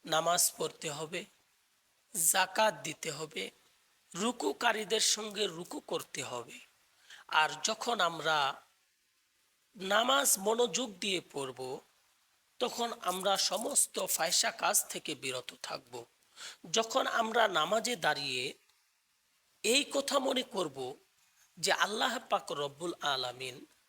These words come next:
আমাকে দেখতেছে, যখন আপনি এই মসজিদ থেকে বের হয়ে অন্য কোনো এক গুনার কাজ করতে যাবেন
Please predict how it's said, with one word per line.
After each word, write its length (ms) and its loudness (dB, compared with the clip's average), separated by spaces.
আমাকে 440 0
দেখতেছে, 880 -4
যখন 400 0
আপনি 500 -2
এই 160 2
মসজিদ 540 2
থেকে 300 -4
বের 300 -6
হয়ে 440 -2
অন্য 340 2
কোনো 300 0
এক 320 -2
গুনার 320 0
কাজ 300 0
করতে 340 -10
যাবেন 400 -4